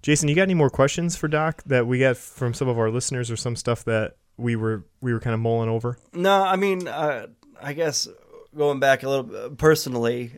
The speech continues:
Speaker 2: um, two of the verses that were just hammered over our, my head,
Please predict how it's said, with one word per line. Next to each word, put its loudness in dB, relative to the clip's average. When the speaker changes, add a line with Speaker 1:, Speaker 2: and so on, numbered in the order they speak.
Speaker 2:
um, -6
two 0
of 0
the -2
verses 0
that -4
were -4
just 0
hammered -2
over -2
our, -6
my 0
head, -4